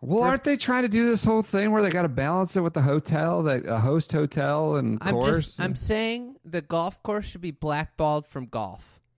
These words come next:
Speaker 2: for, for its name.
Speaker 1: Oh, I see what you're saying. Okay. Wait till we get to that Cyprus.
Speaker 2: So we're go-,
Speaker 1: swim.
Speaker 2: we're, let's just blackball the event this week.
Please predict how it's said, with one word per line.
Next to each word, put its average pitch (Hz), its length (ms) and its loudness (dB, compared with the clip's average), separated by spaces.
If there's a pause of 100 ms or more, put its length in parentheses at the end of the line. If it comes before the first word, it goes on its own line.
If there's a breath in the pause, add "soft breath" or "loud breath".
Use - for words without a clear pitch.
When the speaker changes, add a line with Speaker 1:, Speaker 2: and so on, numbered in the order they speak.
(240)
Speaker 2:
for, 127 320 -6 (140)
for 127 180 -6
its - 180 -12
name. 107 120 -4
Speaker 1:
Oh, 95 340 0
I 101 120 -2
see - 160 -6
what 90 120 -2
you're 92 100 -10
saying. - 520 -12
Okay. 92 400 -4 (1080 soft breath)
Wait 120 140 0
till 175 140 0
we 120 80 2
get 95 160 0
to - 100 -8
that 80 160 -4
Cyprus. - 440 -4
Speaker 2:
So 214 100 2
we're 220 160 2
go-, 285 100 -2
Speaker 1:
swim. 233 480 0
Speaker 2:
we're, 135 160 -18
let's 214 320 -4
just - 340 -6
blackball 165 560 0
the 127 180 -2
event 107 360 -8
this - 260 -14
week. - 380 -16